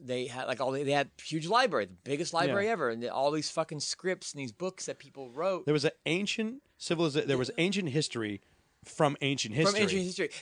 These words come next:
Speaker 1: That just didn't survive because the paper, the papyrus or whatever,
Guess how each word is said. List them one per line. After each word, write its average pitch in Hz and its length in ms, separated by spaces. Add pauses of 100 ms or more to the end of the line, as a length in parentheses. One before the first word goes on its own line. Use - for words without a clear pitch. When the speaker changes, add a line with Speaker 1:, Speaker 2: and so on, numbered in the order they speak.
Speaker 1:
That 208 200
just 202 240
didn't 226 280
survive 214 600
because 175 340
the 170 80
paper, 190 500
the 143 100
papyrus 175 600
or 151 60
whatever, 147 320